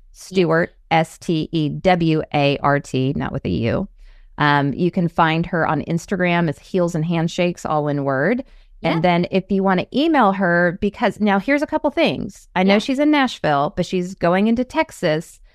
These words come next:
Speaker 1: And if you're in a large market and you're like, "I want this," then email membership at heels and handshakes dot com. Anything else that I missed?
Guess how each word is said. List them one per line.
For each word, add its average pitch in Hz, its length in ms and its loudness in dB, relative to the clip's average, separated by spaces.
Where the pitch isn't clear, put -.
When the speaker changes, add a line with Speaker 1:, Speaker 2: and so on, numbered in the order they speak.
Speaker 1:
And 185 160 2
if 175 160 -2
you're 226 360 2
in 247 200 0
a 247 60 2
large 220 380 0
market 226 580 0
and 180 120 0
you're 185 140 0
like, 175 380 0
"I 156 200 2
want 302 380 0
this," 160 440 -2
then 196 300 0
email 226 460 2
membership 220 800 0
at - 160 -2
heels 202 380 -2
and 196 100 0
handshakes 175 840 -4
dot 151 280 -2
com. 120 540 -2
Anything 208 420 0
else 226 220 -2
that 226 120 -2
I 226 80 0
missed? 254 640 -4